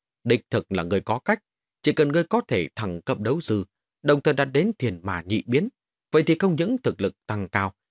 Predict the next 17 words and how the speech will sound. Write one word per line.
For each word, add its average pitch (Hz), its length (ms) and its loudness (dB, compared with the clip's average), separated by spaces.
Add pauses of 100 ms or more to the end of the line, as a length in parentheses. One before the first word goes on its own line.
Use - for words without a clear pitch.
(160)
mà 165 120 4
phản 135 220 0
gian 170 140 -2
loạn 123 200 -2
này 113 180 -2 (240)
dĩ 131 120 2
nhiên 110 220 0
cũng 123 160 0
bị 113 100 2
tiêu 98 340 -2
trừ. 92 180 0 (540)
Ngươi 135 120 4
đừng 110 280 2
bao 113 140 0
giờ 90 120 -4
quên 98 260 0
rằng 82 180 -4